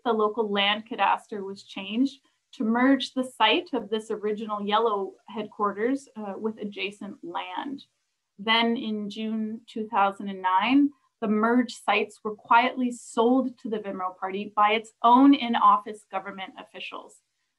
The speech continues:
Uh, the land was sold for less than four percent of its market value. These changes were followed by manipulations to Skopje's detailed urban plan.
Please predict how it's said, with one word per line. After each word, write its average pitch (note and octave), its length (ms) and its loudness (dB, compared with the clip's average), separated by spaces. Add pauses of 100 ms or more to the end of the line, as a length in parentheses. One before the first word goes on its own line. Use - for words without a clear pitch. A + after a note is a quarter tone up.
Uh, G3+ 80 -12
the G3+ 120 -4
land G#3+ 360 2
was G#3+ 180 -4
sold G3+ 380 -6
for G3 320 -8
less G#3 300 -10
than A3 260 -6
four B3 200 4
percent A3 580 -2
of - 100 -20
its - 180 -16
market G3 440 -8
value. F3+ 460 -6 (2250)
These C#4 300 4
changes C#4 420 2
were C#4 200 0
followed A3 320 4
by G#3 220 4
manipulations G#3 920 -4
to C#4 100 -6 (140)
Skopje's A#3 560 -2
detailed A3 600 -2
urban F#3+ 400 -12
plan. - 260 -2